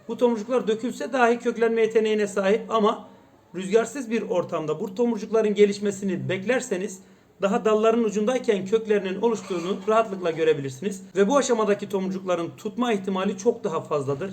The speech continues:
Hiçbir şekilde tomurcuğun bir tanesini dahi kaybetmezsiniz. Çünkü bu bitki kuraklığa çok dayanıklı, haftalar boyu sulanmasa dahi yaşamını devam ettirebiliyor arkadaşlar.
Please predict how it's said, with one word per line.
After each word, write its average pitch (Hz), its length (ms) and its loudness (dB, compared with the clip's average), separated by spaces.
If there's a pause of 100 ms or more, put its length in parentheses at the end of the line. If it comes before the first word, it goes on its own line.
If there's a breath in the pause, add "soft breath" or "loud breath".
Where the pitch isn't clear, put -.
Hiçbir 202 220 -10
şekilde 190 380 -2
tomurcuğun 190 500 -6
bir 202 180 -4
tanesini 175 480 -4
dahi 156 300 0 (320 loud breath)
kaybetmezsiniz. 180 920 -4 (260 loud breath)
Çünkü 247 260 -4
bu 254 120 -2
bitki 202 240 -6
kuraklığa 208 440 2
çok 208 240 0
dayanıklı, 226 380 0
haftalar 220 580 -4
boyu 180 180 2
sulanmasa 208 540 -2
dahi 170 400 0
yaşamını 202 640 0
devam 190 260 2
ettirebiliyor 185 500 -2
arkadaşlar. 147 520 -4